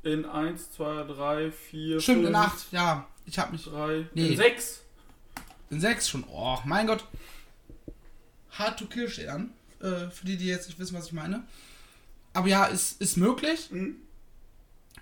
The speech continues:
Speaker 2: Ist halt auch die Frage wegen, äh, wegen Talent.
Speaker 1: Genau.
Speaker 2: Wo man eventuell schon weiß, okay, die können auch intergender vernünftig gehen, ohne dass es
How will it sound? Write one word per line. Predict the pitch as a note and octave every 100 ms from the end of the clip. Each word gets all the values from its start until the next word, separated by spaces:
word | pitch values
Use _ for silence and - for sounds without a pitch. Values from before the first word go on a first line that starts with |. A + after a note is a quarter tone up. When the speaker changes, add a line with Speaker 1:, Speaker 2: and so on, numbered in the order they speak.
| - -
Speaker 2:
Ist | G#3
halt | G#3+ F#3+
auch | F#3+
die | G3
Frage | - F#3 F#3 F3+
wegen, | E3+ E3 E3 E3+ D#3+ D3+ -
äh, | E3 D#3 D3+ D3 C#3+ C#3 -
wegen | D#3 D3+
Talent. | - F#3 G3+ G3+ D3
Speaker 1:
Genau. | D#3+ D3 C#3 C#3 - - -
Speaker 2:
Wo | E3
man | F3+ F3 E3+ -
eventuell | F3+ F3+ F3+ F#3
schon | F3 F3+
weiß, | D#3+ E3 F3
okay, | E3 F3+
die | D#3+ -
können | F#3+ G3 F#3+
auch | F3 E3+
intergender | F#3 F3+ E3+ D#3 F3 E3
vernünftig | D#3+ E3 E3 D#3+ D#3+ -
gehen, | F#3 E3 C3+ - - - -
ohne | E3+ F3+ E3
dass | E3 F3
es | D#3 - - -